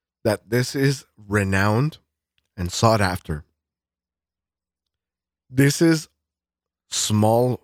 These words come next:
batch Dogfish Head. If you are ever in the fucking presence of the hundred twenty minute I P A or the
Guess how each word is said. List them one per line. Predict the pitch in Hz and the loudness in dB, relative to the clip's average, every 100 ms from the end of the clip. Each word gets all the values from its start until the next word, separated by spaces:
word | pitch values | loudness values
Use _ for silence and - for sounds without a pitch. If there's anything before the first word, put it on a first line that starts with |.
| _ _ | _ _
batch | 90 95 92 82 _ - - _ _ _ _ _ _ _ _ _ _ _ _ _ _ _ _ _ _ _ - | -6 -2 0 -2 _ -18 -18 _ _ _ _ _ _ _ _ _ _ _ _ _ _ _ _ _ _ _ 0
Dogfish | 98 101 - 95 - | 0 -2 -4 -4 -2
Head. | 85 69 - _ _ _ _ _ _ _ _ _ _ _ _ _ _ _ - - _ - | -8 -10 -16 _ _ _ _ _ _ _ _ _ _ _ _ _ _ _ -18 -18 _ -2
If | 135 - | -2 0
you | 156 165 | 2 4
are | 165 170 - | 6 2 0
ever | 110 139 147 165 | -6 -4 0 -2
in | - 135 123 117 113 | -2 -4 -4 -6 -6
the | 110 101 _ _ | -6 -6 _ _
fucking | 113 127 - 143 123 - | -4 -4 -6 -6 -6 -12
presence | - 110 113 95 82 76 - _ _ _ _ _ | -2 0 2 0 -4 -6 -12 _ _ _ _ _
of | 95 87 | -4 -2
the | 98 90 | -2 -2
hundred | 92 117 127 120 | -2 -2 -2 -4
twenty | - 120 113 | -2 -2 0
minute | 95 107 107 | -2 -4 -2
I | 98 | -4
P | 101 98 90 | -4 -4 -2
A | 113 180 - _ _ _ _ _ _ - | -2 -4 -10 _ _ _ _ _ _ 2
or | 160 160 87 82 _ _ _ | 4 4 2 -6 _ _ _
the | 113 | -4